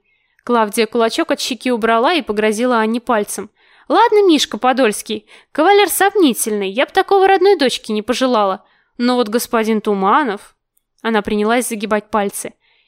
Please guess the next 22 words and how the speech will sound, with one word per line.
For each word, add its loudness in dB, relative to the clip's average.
"Интересный, 0
обходительный, -2
самостоятельный, 0
при 0
деньгах. -2
И -2
видно, 2
что -2
об -2
вас 0
печётся, -2
всё -4
время 2
спрашивает, 0
где -2
Анна 2
Фёдоровна, -2
да -4
куда 2
Анна 2
Фёдоровна 0
пошла. -2